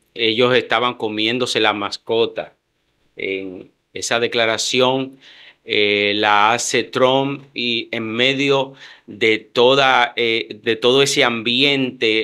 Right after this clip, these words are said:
eh, efervescente que hay sobre la persona.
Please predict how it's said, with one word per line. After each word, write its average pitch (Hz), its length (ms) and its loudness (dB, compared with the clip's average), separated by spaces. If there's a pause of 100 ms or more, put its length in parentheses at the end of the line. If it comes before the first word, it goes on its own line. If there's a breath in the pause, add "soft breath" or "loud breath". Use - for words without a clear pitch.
(320)
eh, - 100 -10
efervescente 117 920 -2
que 113 220 0
hay 123 400 2 (400 soft breath)
sobre 156 640 2
la 113 260 0
persona. 95 640 -4